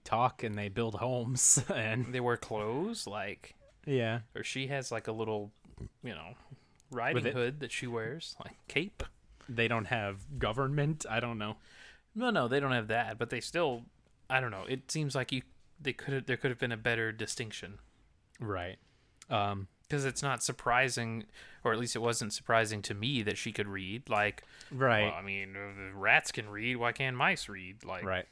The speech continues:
Speaker 1: That's probably why we had that line in there. "Oh, my husband did teach me to read." And it's like, "Oh, I guess she didn't know how to do that until right now." Um,
Speaker 2: Right. So I just went straight to, like, "Oh, yeah, they don't be teaching their women to read."
Speaker 1: <laughs> I was gonna talk about Miss Brisby. I mean, maybe this is, like, a,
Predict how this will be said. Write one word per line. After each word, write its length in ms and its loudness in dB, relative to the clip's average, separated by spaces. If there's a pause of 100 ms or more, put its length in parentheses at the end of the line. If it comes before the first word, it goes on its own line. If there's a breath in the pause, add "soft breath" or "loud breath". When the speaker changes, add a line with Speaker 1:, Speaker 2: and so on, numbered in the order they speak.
(200)
Speaker 1:
That's 180 0
probably 320 6
why 160 6
we 120 2
had 180 4
that 120 2
line 260 2
in 80 -4
there. 140 -4
"Oh, 180 4
my 160 2
husband 340 4
did 240 0
teach 240 -6
me 100 -6
to 100 -4
read." 220 0
And 100 -4
it's 100 -2
like, 120 0
"Oh, 120 4
I 100 2
guess 160 0
she 160 -6
didn't 320 0
know 320 -2
how 200 -2
to 80 -8
do 160 -2
that 200 -8
until 260 -2
right 220 0
now." 300 -4 (160)
Um, 300 -4 (100)
Speaker 2:
Right. 260 -6
So 80 0
I 140 4
just 120 -4
went 160 0
straight 240 4
to, 80 0
like, 240 4
"Oh, 400 8
yeah, 440 6
they 120 2
don't 120 0
be 100 0
teaching 380 -6
their 100 -2
women 280 -4
to 100 -4
read." 320 -6
Speaker 1:
<laughs> 100 -2 (1400 loud breath)
I 80 8
was 180 10
gonna 180 2
talk 180 6
about 240 4
Miss 160 -2
Brisby. 440 -4
I 120 2
mean, 220 -4
maybe 240 0
this 200 -2
is, 140 -6
like, 200 -2
a, 220 -2